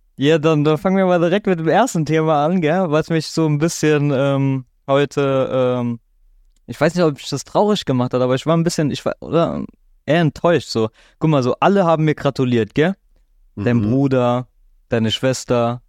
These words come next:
Speaker 1: dein großer Bruder, deine Mutter, außer einer.
Speaker 2: Wer?
Speaker 1: Dein Vater. Was hab ich ihm getan? Warum
Speaker 2: <laughs>
Speaker 1: gratuliert er mir nicht zum Geburtstag? Ich hab das Gefühl, ich hab nur noch Geburtstag wegen ihm.
Speaker 2: <laughs>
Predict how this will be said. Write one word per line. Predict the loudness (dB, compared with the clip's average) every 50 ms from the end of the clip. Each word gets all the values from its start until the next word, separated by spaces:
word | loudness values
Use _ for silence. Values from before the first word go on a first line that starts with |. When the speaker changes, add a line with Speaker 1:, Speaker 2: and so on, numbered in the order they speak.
| _ -4
Speaker 1:
dein | -4 -4
großer | -4 -2 -2 -2 -2 0 -2 -2
Bruder, | -2 -2 0 0 2 2 2 0 -2
deine | -2 -2 0 0 0 2
Mutter, | 0 0 0 0 0 0 0 0 2
außer | 0 0 2 0 0 0
einer. | 0 -2 -2 -4 -6 -10 _ _ _ _ _ _ _ _ _
Speaker 2:
Wer? | -8 -6 -4 -4 -4 -6 -8 -12 _ _ _ _ _ _ _ _ _ _
Speaker 1:
Dein | -4 -2 -2 -2
Vater. | -2 -2 -2 0 0 0 0 0 0
Was | 0 0 0
hab | -2 -2 -2
ich | 0 0
ihm | 2 2
getan? | 2 0 0 -2 -2 0 -2 -4 -6 _ _ _ _ _ -8
Warum | -6 -6 -4 -2 0 0 2 2 0 0
Speaker 2:
<laughs> |
Speaker 1:
gratuliert | -2 -2 0 0 2 2 2 2 2
er | 2
mir | 0 0 0
nicht | 0 0 -2
zum | -2 -2
Geburtstag? | 0 0 0 0 0 0
Ich | 0 0
hab | 0
das | 0 0 -2 -2
Gefühl, | -4 -2 0 0 0 2
ich | 2 0
hab | 0
nur | 2 2 2
noch | 0 0 -2
Geburtstag | -2 -2 0 0 0 0 -2 -2
wegen | 0 0 0 0
ihm. | 2 2 2 2 2 0 -4 _ _ _ _ _ _ _ _ _ -12
Speaker 2:
<laughs> | -10